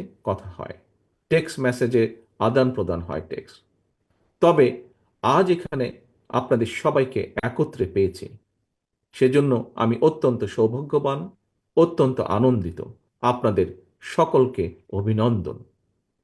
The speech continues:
আমি বিশ্বাস করি, আমি বিশ্বাস করি যে দলে আপনাদের মতন ত্যাগী এবং সাহসী নেতাকর্মী রয়েছেন, সেই দলকে কোনো স্বৈরাচারী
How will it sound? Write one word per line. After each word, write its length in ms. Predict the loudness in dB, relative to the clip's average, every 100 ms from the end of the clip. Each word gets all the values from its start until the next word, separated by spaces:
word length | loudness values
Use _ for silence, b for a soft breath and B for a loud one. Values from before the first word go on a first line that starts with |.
| b b b b b
আমি 180 | 4 4
বিশ্বাস 400 | 4 2 2 0 0
করি, 240 | -4 -6 -14 _ _ _ _ _ _ _ _ _ _ _ _ _ _ _ _ _ _ _ _ 2
আমি 180 | 6 6
বিশ্বাস 420 | 4 2 0 0
করি 200 | -4 -2 0
যে 160 | 2 4
দলে 240 | 4 4
আপনাদের 440 | 2 0 -2 0 0
মতন 280 | -2 -2 -6
ত্যাগী 440 | 2 4 4 0 -8 -12 _
এবং 240 | 0 2 2
সাহসী 440 | 2 0 2 0 0
নেতাকর্মী 580 | -2 0 0 0 2 0
রয়েছেন, 420 | 0 0 -4 -10 -12 _ _ _ _ _ -4
সেই 200 | 0 0
দলকে 500 | 4 4 4 0 -4 -4 -10 _ 0
কোনো 180 | 2 2
স্বৈরাচারী 680 | 0 2 2 2 -2 -2